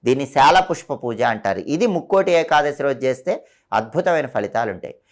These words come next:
నాలుగోది ముక్కోటి ఏకాదశి రోజు గరుడ ధ్వజ దీపాన్ని వెలిగించాలి. గరుడ ధ్వజ దీపం అంటే విష్ణు సంబంధమైన ఆలయంలో ధ్వజస్తంభాన్ని గరుడ ధ్వజము అంటారు.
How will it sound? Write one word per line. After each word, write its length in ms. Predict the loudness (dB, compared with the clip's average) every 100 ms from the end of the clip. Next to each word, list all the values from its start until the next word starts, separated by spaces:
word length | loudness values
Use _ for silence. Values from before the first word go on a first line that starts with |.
| _ -4
నాలుగోది 640 | 2 4 6 6 6 4 2 0
ముక్కోటి 500 | -2 0 2 4 6
ఏకాదశి 540 | 4 4 0 0 0
రోజు 480 | 0 2 0 -2 2
గరుడ 240 | 6 8 6
ధ్వజ 360 | 6 4 4
దీపాన్ని 540 | 4 2 0 -2 -4 -4
వెలిగించాలి. 680 | -4 -4 -8 -12 -8 -8 -8 _ -2
గరుడ 220 | 0 0 -2
ధ్వజ 300 | -4 -6 -4
దీపం 400 | -6 -6 -6 -6
అంటే 280 | -4 -2 -4 -6 _ _ _ _ _ -4
విష్ణు 320 | -4 -2 -2
సంబంధమైన 720 | 0 0 0 0 0 2 2
ఆలయంలో 600 | 2 2 2 0 0 -2
ధ్వజస్తంభాన్ని 1000 | 0 -2 0 -2 -2 -4 -2 0 0 0 -4
గరుడ 320 | -2 0 0
ధ్వజము 640 | -2 -2 -4 -4 -6 -6
అంటారు. 380 | -6 -4 -4 -4